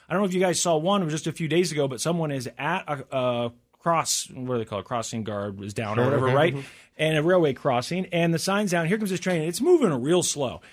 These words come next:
Speaker 1: And I don't know what it's carrying, but it's got those big tankers on it that, that just like w-,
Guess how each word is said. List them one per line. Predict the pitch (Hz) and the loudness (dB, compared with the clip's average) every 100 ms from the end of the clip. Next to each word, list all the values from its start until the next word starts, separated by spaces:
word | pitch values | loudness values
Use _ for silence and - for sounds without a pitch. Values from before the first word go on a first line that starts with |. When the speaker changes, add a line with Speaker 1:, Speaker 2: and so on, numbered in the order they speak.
| _ - | _ -2
Speaker 1:
And | 175 | 2
I | |
don't | 262 | 4
know | 269 | 4
what | 233 220 | 2 2
it's | 180 | -2
carrying, | - 208 196 165 | -2 0 2 0
but | 156 | 0
it's | 156 - | -2 0
got | 185 202 | 0 0
those | 170 151 | -2 -4
big | 117 151 156 156 143 _ - | -4 -2 -2 -2 -6 _ -10
tankers | - 196 180 143 | -2 -2 0 -2
on | 131 131 | 0 -2
it | 147 | -2
that, | 147 120 | -4 0
that | 139 139 151 139 | -2 -2 -4 -2
just | 185 190 | 0 0
like | 180 | -4
w-, | 160 156 170 | -6 -12 -14